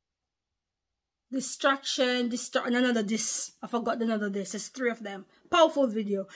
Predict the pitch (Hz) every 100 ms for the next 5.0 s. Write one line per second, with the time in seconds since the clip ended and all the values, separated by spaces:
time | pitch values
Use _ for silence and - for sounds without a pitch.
0 | - - 254 254 311 294 262 247 233 233
1 | 202 - 214 185 - _ _ _ _ _
2 | _ _ - - - - 240 240 254 254
3 | 240 240 233 233 - 226 226 220 - 240
4 | 240 240 247 233 214 208 196 285 285 269